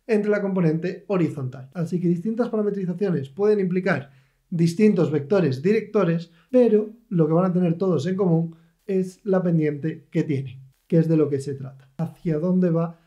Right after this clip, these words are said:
la curva, no cuánto. Y una vez que ya tenemos esto, podemos calcular, además, el módulo de estos vectores directores. En el primer caso, tendríamos que V lambda es la raíz de cuatro más uno, cada componente elevado al cuadrado, que es la raíz de cinco.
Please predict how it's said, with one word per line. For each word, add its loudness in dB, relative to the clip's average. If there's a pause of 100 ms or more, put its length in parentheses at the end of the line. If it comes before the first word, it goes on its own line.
(160)
la 2
curva, -4
no 0
cuánto. -8 (300)
Y 2
una 6
vez 6
que 0
ya 4
tenemos 2
esto, 2
podemos 2
calcular, 2
además, 0
el 4
módulo 0
de 2
estos 0
vectores 0
directores. 0 (140)
En 4
el 4
primer 4
caso, 2
tendríamos 0
que 0
V 4
lambda 2
es 0
la 0
raíz 2
de -4
cuatro 2
más -6
uno, 2
cada -2
componente -2
elevado -2
al -4
cuadrado, 0
que 0
es 0
la -4
raíz -6
de -10
cinco. -6